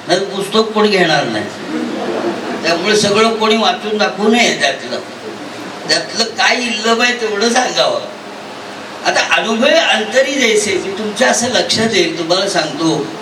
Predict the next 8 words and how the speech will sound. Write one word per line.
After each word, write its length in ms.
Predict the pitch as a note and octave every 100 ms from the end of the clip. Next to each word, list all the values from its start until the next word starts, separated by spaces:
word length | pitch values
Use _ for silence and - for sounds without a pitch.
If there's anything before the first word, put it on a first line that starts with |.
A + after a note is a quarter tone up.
| - - - - - - -
काय 280 | G#3+ - -
बुवा, 260 | G#3+ G#3 G3+
साहित्याची 1200 | - - F#3+ B3 - A#3 A#3 G#3+ A#3 A#3 A#3 - - - - - - -
काय 160 | - A3+
व्याख्या 460 | A3 - - G#3+ A#3
बरेच 340 | F#3 F#3 F#3
जण 160 | F3+ E3
करतात. 400 | - - G#2